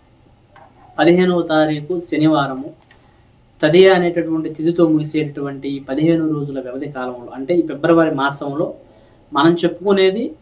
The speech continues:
పదిహేను రోజులు, అంటే అర్ధమాస కాలంలో. ఈ అర్ధమాస కాలంలో ఈ పదిహేను రోజుల వ్యవధి కాలం ముందు కన్యా రాశి కలిగినటువంటి జాతకులకి రాశి ఫలితాలలో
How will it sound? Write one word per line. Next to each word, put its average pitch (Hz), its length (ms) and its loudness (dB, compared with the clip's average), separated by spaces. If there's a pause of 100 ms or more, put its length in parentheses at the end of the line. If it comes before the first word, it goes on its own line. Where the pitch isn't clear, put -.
పదిహేను 180 360 2
రోజులు, 160 320 2
అంటే 156 200 -2
అర్ధమాస 165 480 2
కాలంలో. 131 440 -6 (720)
ఈ 156 120 8
అర్ధమాస 190 480 2 (100)
కాలంలో 165 420 2 (140)
ఈ 170 160 4
పదిహేను 190 480 2
రోజుల 185 400 0
వ్యవధి 160 320 -2
కాలం 143 280 -2
ముందు 127 280 -8 (240)
కన్యా 185 340 2
రాశి 185 260 0
కలిగినటువంటి 160 640 -4
జాతకులకి 143 680 -4 (1300)
రాశి 175 320 4
ఫలితాలలో 175 640 4